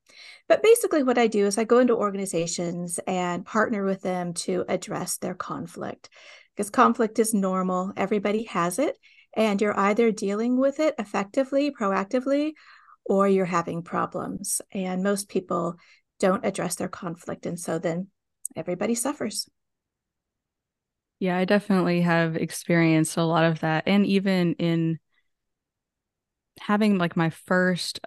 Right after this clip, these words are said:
Speaker 2: um, manager role, it was very interesting because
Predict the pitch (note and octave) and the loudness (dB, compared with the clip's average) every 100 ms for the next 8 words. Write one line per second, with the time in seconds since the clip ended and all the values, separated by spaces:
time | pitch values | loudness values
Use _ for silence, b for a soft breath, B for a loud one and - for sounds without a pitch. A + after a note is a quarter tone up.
0 | - F3 D3+ C#3+ C#3 - _ E3+ D#3+ E3+ | -6 -4 0 0 0 -2 _ 2 4 4
1 | F#3 A3+ A#3+ A#3+ C4 D4+ - b b b | 4 0 2 2 2 0 -4 b b b
2 | b - F#3+ F#3+ F3 F3+ F#3 F#3 E3+ F3 | b 2 4 6 4 4 6 6 4 2
3 | F#3+ - F#3 F3 E3+ - E3 E3 D#3+ | 0 -4 0 0 -2 -2 -2 0 -2